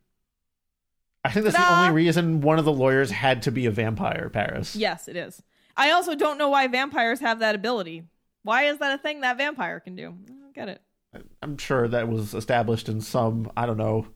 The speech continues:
Speaker 1: ex-, extemporaneous vampire lore.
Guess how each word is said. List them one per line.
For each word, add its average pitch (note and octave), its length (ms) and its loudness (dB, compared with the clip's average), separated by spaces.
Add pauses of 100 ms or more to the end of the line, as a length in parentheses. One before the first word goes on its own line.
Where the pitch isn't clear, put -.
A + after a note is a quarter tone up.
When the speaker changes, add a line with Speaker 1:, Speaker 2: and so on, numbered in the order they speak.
(1700)
Speaker 1:
ex-, - 140 -14 (160)
extemporaneous B2 800 0
vampire B2 480 0
lore. B2+ 140 -2